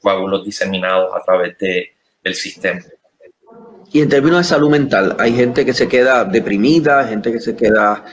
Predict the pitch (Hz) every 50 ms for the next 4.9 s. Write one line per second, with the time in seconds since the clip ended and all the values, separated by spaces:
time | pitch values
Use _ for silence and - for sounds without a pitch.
0 | - - - _ _ _ - 107 117 123 131 131 123 113 117 117 - - 151 156
1 | 151 156 - - 135 135 - - _ _ _ _ _ _ _ _ - 110 110 107
2 | 104 104 92 92 82 95 107 113 120 127 120 - 117 123 135 135 131 143 151 151
3 | - 143 123 113 104 113 110 107 104 101 143 139 107 101 107 123 143 - - 123
4 | 110 104 - - 107 107 101 101 98 95 92 - - 98 98 101 98